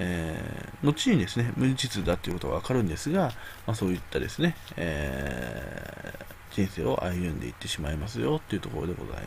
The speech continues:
ます。はい。で、えー、その後ですね、内部対立が起こりまして、まあ、皇徳天皇がですね、難波の長江の豊崎宮というね、え、都をね、大阪に作ったんですけど、中野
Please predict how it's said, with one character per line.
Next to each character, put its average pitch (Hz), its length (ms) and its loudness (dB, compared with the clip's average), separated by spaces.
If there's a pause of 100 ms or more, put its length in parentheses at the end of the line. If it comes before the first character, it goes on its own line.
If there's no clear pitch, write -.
ま 92 100 0
す。 - 200 -10 (1040)
は - 120 -2
い。 80 80 -2 (1300)
で、 180 180 8 (500)
え - 60 -2
ー、 - 1200 -8
そ 156 120 8
の 190 80 12
後 202 160 10
で 98 100 6
す - 100 -4
ね、 143 220 4
内 107 220 8
部 117 80 6
対 135 160 4
立 113 180 4
が 78 60 4
起 85 80 2
こ - 80 0
り 98 100 4
ま 110 160 8
し - 180 2 (120)
て、 107 240 6 (400)
ま 135 80 6
あ、 - 20 4
皇 247 220 8
徳 - 160 2
天 113 180 10
皇 104 80 8
が 87 80 6
で 92 60 2
す 110 80 -2
ね、 151 200 6
難 127 580 10
波 175 120 12
の 156 240 8
長 127 540 8
江 - 20 8
の 156 180 8
豊 143 160 4
崎 160 240 2
宮 113 320 6
と 82 120 -2
い 85 100 4
う - 20 2
ね、 110 160 2 (500)
え、 98 60 6
都 139 580 6
を 139 60 6
ね、 143 160 6 (200)
大 139 220 4
阪 160 260 4
に 135 80 6
作 220 220 0
っ 214 40 0 (120)
た 92 120 6
ん 85 60 2
で 73 80 0
す - 100 -8
け - 60 0
ど、 90 200 2
中 107 260 4
野 208 120 6